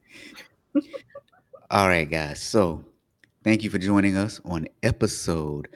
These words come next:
Speaker 2: number ninety-seven. Now, the last thing I'm gonna ask you guys to do for me is, if you like this program, tell all of your friends. Go to our YouTube channel, subscribe to it.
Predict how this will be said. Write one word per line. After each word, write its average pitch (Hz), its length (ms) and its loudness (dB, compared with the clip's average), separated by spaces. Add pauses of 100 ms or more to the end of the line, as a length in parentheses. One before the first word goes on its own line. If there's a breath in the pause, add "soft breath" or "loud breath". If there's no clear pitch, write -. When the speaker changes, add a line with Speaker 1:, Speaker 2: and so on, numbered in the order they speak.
(240 loud breath)
Speaker 2:
number 82 240 0
ninety-seven. 80 760 -2
Now, 76 80 -6
the 73 100 -8
last 190 380 0
thing 123 120 0
I'm 110 80 0
gonna 98 100 2
ask 92 300 0
you 85 80 -4
guys 82 260 -2
to 76 60 -10
do 78 160 -6
for 82 380 0
me 78 360 -4 (380)
is, 104 420 0 (640 loud breath)
if 170 160 4
you 202 120 -2
like 131 280 2
this 117 180 0
program, 85 680 -2
tell 76 380 -8
all 87 260 0
of 113 120 -2
your 113 160 0
friends. 71 640 -10 (380 soft breath)
Go 90 160 2
to 92 80 4
our 82 200 2
YouTube 107 640 0
channel, 110 380 -4
subscribe 82 720 -6
to 160 180 -2
it. 104 260 -4